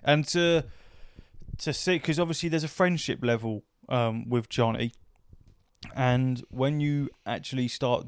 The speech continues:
doing and focusing on the side, um, missions and the side campaigns in this game,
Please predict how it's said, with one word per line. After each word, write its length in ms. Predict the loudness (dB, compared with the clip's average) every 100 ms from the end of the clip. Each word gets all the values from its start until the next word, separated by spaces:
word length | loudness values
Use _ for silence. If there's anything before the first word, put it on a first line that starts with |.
| -2
doing 560 | 2 4 4 0 -4 -8
and 140 | -10 -6
focusing 560 | 0 0 0 -6 -2
on 120 | -2 -2
the 60 |
side, 640 | -2 -2 2 2 2 0 -6 -18 -20 _ -6
um, 580 | -4 -4 -6 -10 -14 -18 -10
missions 640 | -8 -8 -8 -10 -12 -16 -20 _ _ _ _ _ _ -20 -18 -8
and 180 | -6
the 60 | -6
side 340 | -2 0 0
campaigns 640 | -4 -6 -6 -6 -6 -6 -6
in 100 | -6
this 140 | -6
game, 400 | -2 -2 -2 -8